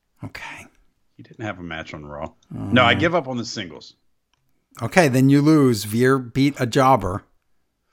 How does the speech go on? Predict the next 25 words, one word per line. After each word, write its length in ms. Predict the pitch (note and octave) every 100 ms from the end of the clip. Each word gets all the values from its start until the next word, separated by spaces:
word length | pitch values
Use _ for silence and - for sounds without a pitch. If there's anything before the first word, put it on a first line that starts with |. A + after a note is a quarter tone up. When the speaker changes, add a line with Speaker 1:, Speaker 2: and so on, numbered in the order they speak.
| _
Speaker 2:
Oh, 300 | A#3+ C4+ A#3
you 120 | C#4+
can't 260 | B3 B3+ A3+
say 220 | - F#3
a 80 | C3 A2
jobber. 680 | - A#2 F#2 F2 F2+ D#2+ - _
I 80 | F2+
lose. 460 | E2+ E2 D#2 D#2+ _ -
Okay, 260 | C#3+ C3+ A#2 -
so 200 | - D3+
Speaker 1:
You 160 | C3+ E3
could 120 | D4+
have 80 | F4+
Speaker 2:
tag 60 | C#4+
Speaker 1:
said 100 | C#4
Speaker 2:
match. 80 | G3+
Speaker 1:
local 280 | F3+ E3+
talent. 560 | D3+ - A#2+ B2 C3+ F#3+ _ _ _ _ _ _ _ _ - - - _
Speaker 2:
Ta-, 100 | -
Speaker 1:
Tag 100 | - _ _ _ _
Speaker 2:
tag 240 | - D#3+ D#3
Speaker 1:
match. 300 | B2 A2 F#2+
Speaker 2:
match, 240 | D#3 D#3+ D3
Speaker 1:
Go. 240 | B2 G2+
Speaker 2:
uh, 460 | A#2 A#2 A2 G#2+